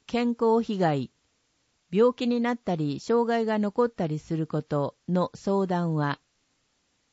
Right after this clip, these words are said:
松阪市新型コロナワクチン室へ。電話、三一の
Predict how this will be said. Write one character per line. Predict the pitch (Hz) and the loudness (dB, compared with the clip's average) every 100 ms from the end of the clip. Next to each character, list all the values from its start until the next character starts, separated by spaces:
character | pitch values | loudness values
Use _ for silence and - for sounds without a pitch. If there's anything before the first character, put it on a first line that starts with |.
| _ | _
松 | - 202 - | -4 -4 -4
阪 | 240 233 233 | -6 -4 -6
市 | - 165 147 _ _ _ | -6 -6 -6 _ _ _
新 | - - 247 | -10 -2 0
型 | 240 233 226 | 0 -2 -4
コ | 226 | 0
ロ | 220 220 | 0 2
ナ | 214 | 2
ワ | 208 220 | 0 -2
ク | |
チ | - 233 | -2 0
ン | 233 | 0
室 | - - 147 | -2 -6 -2
へ。 | 143 127 _ _ _ _ _ _ _ _ _ _ - | -2 -2 _ _ _ _ _ _ _ _ _ _ -8
電 | 160 208 208 196 | -2 0 0 0
話、 | 180 175 - _ _ _ _ _ _ _ | 0 -2 -6 _ _ _ _ _ _ _
三 | - 233 247 247 | -4 0 2 0
一 | 240 240 190 | -2 -4 -2
の | 156 143 139 | 0 0 0